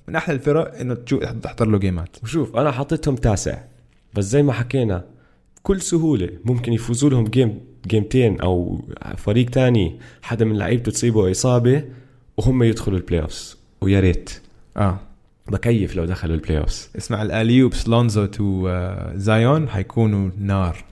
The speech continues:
Speaker 2: آه.
Speaker 1: نار. لونزو كتير باسر منيح. Very good passer.
Speaker 2: عنده كورت فيجن خرافي. حضرت له فيديو أنا لونزو مرة، سيارة عم بتسوق، فاتحين الشبابيك، هو واقف على جهة وفي واحد واقف على الجهة التانية، ماشي؟ وبعطي باس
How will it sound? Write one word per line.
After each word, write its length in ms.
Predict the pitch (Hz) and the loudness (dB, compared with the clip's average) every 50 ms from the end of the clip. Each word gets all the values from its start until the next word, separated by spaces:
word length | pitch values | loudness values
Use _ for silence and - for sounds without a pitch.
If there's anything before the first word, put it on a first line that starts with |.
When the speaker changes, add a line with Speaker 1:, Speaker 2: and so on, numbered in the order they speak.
| - - - | -16 -6 -2
Speaker 2:
آه. 200 | 85 78 76 76 | -2 -2 -2 -2
Speaker 1:
نار. 300 | 107 104 101 101 95 92 | -4 -6 -6 -6 -6 -6
لونزو 480 | 92 117 135 139 127 110 113 98 - - - - | -2 0 0 0 2 2 0 0 0 -4 -10 -14
كتير 360 | - - 123 123 113 104 - | -4 0 2 2 2 2 2
باسر 340 | 113 104 95 - 104 95 92 | 2 0 2 0 -2 -2 -2
منيح. 340 | 90 92 90 82 - - - - - _ _ _ _ _ _ _ - 110 | -2 -2 -4 -4 -6 -10 -20 -20 -20 _ _ _ _ _ _ _ -2 2
Very 240 | 120 123 117 113 98 | 4 6 6 4 4
good 100 | 104 92 - 104 | 2 -2 0 -2
passer. 240 | 95 95 - - - - - - - | -4 -4 -6 -12 -12 -14 -14 -10 -2
Speaker 2:
عنده 200 | 87 92 82 82 | -2 0 0 0
كورت 280 | - - 90 87 - - | 0 2 0 0 0 2
فيجن 360 | - 90 78 82 82 78 78 - | 0 0 2 2 0 0 -2 -6
خرافي. 520 | - - - 85 82 87 85 - - 85 - - - - - | -10 -6 -2 0 2 2 2 0 -2 -6 -8 -10 -20 -20 -20
حضرت 340 | - - 90 90 - - 147 | -14 -6 -4 -4 -2 0 2
له 200 | 139 117 104 98 | 2 2 2 2
فيديو 320 | 101 123 120 107 101 78 | 2 0 2 2 2 2
أنا 100 | 85 92 | 2 2
لونزو 380 | 87 87 98 104 101 90 87 82 | 2 2 2 2 2 2 2 2
مرة، 380 | 85 87 87 80 78 85 104 - - - - _ _ _ _ _ _ _ | 2 2 0 0 -2 -4 -4 -6 -12 -20 -20 _ _ _ _ _ _ _
سيارة 440 | - - 90 87 98 117 123 113 101 | -6 -2 0 2 4 4 4 4 2
عم 140 | 95 92 90 | 2 0 -2
بتسوق، 500 | 90 - - - 98 95 95 101 - - | -2 -4 -2 0 2 2 2 2 -2 -8
فاتحين 400 | - - 90 - - 117 117 110 | -2 -2 -2 -2 2 2 2 2
الشبابيك، 760 | 98 - - 92 87 90 87 85 85 82 - - - - - _ _ _ - | 2 0 -2 0 2 2 2 2 0 0 -2 -4 -16 -20 -20 _ _ _ -4
هو 180 | - 101 101 113 | -2 2 2 2
واقف 260 | 113 104 101 - - | 2 2 0 -2 0
على 100 | 95 95 | -2 -2
جهة 240 | 95 110 107 104 104 | 0 0 0 0 -2
وفي 180 | 98 - - | -2 -2 -2
واحد 300 | 101 104 101 98 104 98 | 0 0 0 0 0 0
واقف 320 | 95 98 98 92 92 - 73 | 2 2 2 2 0 -2 -4
على 60 | 78 | -6
الجهة 220 | - - - 87 | -4 -2 0 0
التانية، 420 | 85 - - - 92 80 73 73 73 | 0 -2 -2 -2 0 0 0 0 0
ماشي؟ 380 | 76 78 80 - - 101 127 120 - - - - - - - - _ _ _ - | 0 0 0 2 0 0 0 0 -4 -12 -16 -18 -20 -20 -20 -20 _ _ _ -14
وبعطي 400 | - 82 107 117 113 117 - 107 | -4 -2 -2 -2 -2 -2 -4 -2
باس 640 | - 120 117 110 104 107 120 - - - - - - | 0 2 2 4 2 0 -2 -4 -8 -10 -12 -14 -20